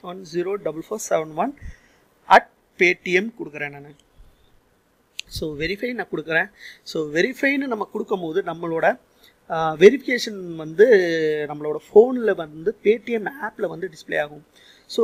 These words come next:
Paytm ஆப்ல வந்து display ஆகும்போது நீங்க என்ன பண்ணணும் அப்படின்னு பாத்தீங்கன்னா, Paytm ஆப்பை open பண்ணி அதுல வந்து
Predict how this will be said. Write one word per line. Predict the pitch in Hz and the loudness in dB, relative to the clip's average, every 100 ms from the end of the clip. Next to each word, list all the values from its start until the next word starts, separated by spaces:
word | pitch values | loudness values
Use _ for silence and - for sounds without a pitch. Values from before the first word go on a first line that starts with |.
| 214 | 0
Paytm | 254 277 277 226 | -2 -4 -4 0
ஆப்ல | 196 233 | 0 0
வந்து | 233 214 220 | -4 -2 -4
display | 175 - 214 | -4 0 4
ஆகும்போது | 180 165 165 | 4 2 -10
நீங்க | 180 165 | -10 -10
என்ன | 156 - | -10 -6
பண்ணணும் | 170 175 180 | -6 -4 -8
அப்படின்னு | 147 160 156 | -8 -12 -8
பாத்தீங்கன்னா, | 151 156 156 - | -8 -8 -16 -4
Paytm | 202 208 240 226 | 2 2 0 -4
ஆப்பை | 170 180 165 | -2 -2 -6
open | 165 165 | -8 -12
பண்ணி | 156 160 | -14 -10
அதுல | 170 151 175 | -8 -6 -6
வந்து | 165 151 | -8 -8